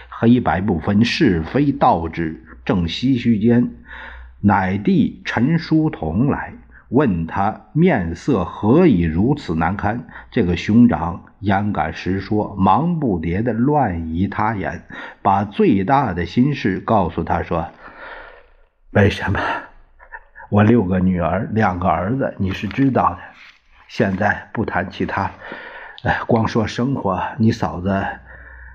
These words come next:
又来电话诉苦，我又一个礼拜没回家，睡在这办公室里。我是收入不少的公务员，先生逢年过节都有津贴，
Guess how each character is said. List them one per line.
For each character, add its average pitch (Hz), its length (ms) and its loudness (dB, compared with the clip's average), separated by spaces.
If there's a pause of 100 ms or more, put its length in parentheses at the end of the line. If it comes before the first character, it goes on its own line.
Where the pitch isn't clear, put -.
又 113 160 4
来 90 180 0
电 92 260 -2
话 87 220 -4
诉 95 200 -4
苦， - 460 -10 (1200)
我 110 200 4 (460)
又 131 200 4
一 92 120 0
个 107 120 0
礼 95 200 2
拜 98 240 0
没 90 120 -4
回 98 200 -4
家， 95 360 -4 (140)
睡 98 300 0
在 90 160 -2
这 92 100 0
办 87 240 -2
公 87 160 -2
室 90 220 -4
里。 - 80 -8 (1700)
我 117 160 4
是 117 360 0 (140)
收 117 220 0
入 95 320 4 (200)
不 104 220 0
少 87 260 -2
的 90 140 0
公 98 320 0
务 87 80 0
员， 78 540 -4 (100)
先 95 300 -2
生 87 240 0
逢 92 200 0
年 90 200 2
过 92 180 0
节 87 380 0
都 95 160 -2
有 87 120 -2
津 87 280 -4
贴， 87 260 -6